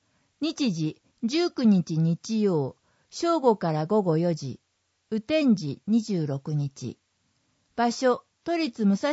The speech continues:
野公園、クジラ山。内容、屋外脱出ゲーム。対象、小学生。定員、二百七十人。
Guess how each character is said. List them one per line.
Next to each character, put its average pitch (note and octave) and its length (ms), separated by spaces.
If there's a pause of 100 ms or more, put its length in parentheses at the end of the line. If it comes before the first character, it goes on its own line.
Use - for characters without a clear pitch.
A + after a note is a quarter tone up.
野 D4 200
公 B3+ 320
園、 D3+ 220
ク - 160
ジ G3 160
ラ G3+ 100
山。 E3+ 400 (720)
内 B3+ 320
容、 A#3 380 (640)
屋 A#3+ 320
外 B3+ 240
脱 F3+ 200
出 - 360
ゲ B3 220
ー E3+ 40
ム。 C#3+ 240 (640)
対 C4+ 240
象、 B3 440 (160)
小 D#4 320
学 D4 240
生。 C#3+ 480 (520)
定 C#4+ 260
員、 C4 400
二 A#3+ 200
百 D4+ 200
七 C#4+ 320
十 B3+ 240
人。 D3 340